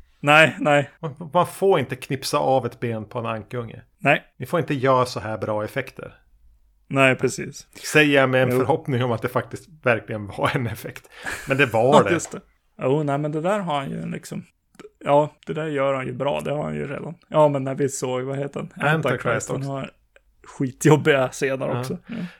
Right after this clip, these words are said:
Speaker 2: Jo, men jag har ju, har du sett, vad heter den, Nymphomaniac?
Speaker 1: Nej, jag har inte sett den
Speaker 2: Nej,
Speaker 1: än.
Speaker 2: men det, även
Speaker 1: Nej.
Speaker 2: där är det ju så här scener, alltså sexscener och så, på, på olika sätt,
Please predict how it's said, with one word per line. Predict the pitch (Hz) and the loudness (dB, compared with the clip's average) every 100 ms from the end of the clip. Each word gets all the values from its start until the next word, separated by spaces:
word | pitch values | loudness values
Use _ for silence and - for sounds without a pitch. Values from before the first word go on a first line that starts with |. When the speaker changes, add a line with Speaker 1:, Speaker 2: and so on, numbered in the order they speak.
| - | -2
Speaker 2:
Jo, | 156 | 0
men | 156 | 2
jag | 147 | 2
har | 143 | 0
ju, | 147 - - - | 0 -2 -6 -6
har | 120 | 0
du | 139 | 0
sett, | 156 175 - | 2 0 0
vad | 120 | -4
heter | 113 113 113 | -4 -4 -6
den, | 110 | -4
Nymphomaniac? | 120 113 - 123 131 110 101 - - - _ - | -4 -4 -4 -4 -4 -4 -8 -10 -16 -20 _ -2
Speaker 1:
Nej, | 151 175 | 4 6
jag | 160 | 4
har | |
inte | 160 - | 2 0
sett | 147 - | -2 0
den | |
Speaker 2:
Nej, | 127 | -2
Speaker 1:
än. | - | -2
Speaker 2:
men | 156 | -2
det, | 143 | 0
även | 165 143 143 | 4 2 2
Speaker 1:
Nej. | 139 | 4
Speaker 2:
där | 160 170 | 4 4
är | 123 117 | 2 0
det | 117 | -2
ju | |
så | 127 | -4
här | 135 | -6
scener, | - - - 127 113 110 110 107 107 - - | -8 -12 -4 -2 -2 -2 -4 -4 -8 -16 -12
alltså | - 127 | -10 -6
sexscener | - 131 - - - 170 147 104 | -2 -2 -4 -6 -2 0 0 -4
och | 101 | -6
så, | 113 101 | -8 -10
på, | - 120 113 _ | -10 -10 -12 _
på | 160 139 | -6 -4
olika | 113 117 117 | -4 -4 -6
sätt, | - 120 - | -4 -4 -6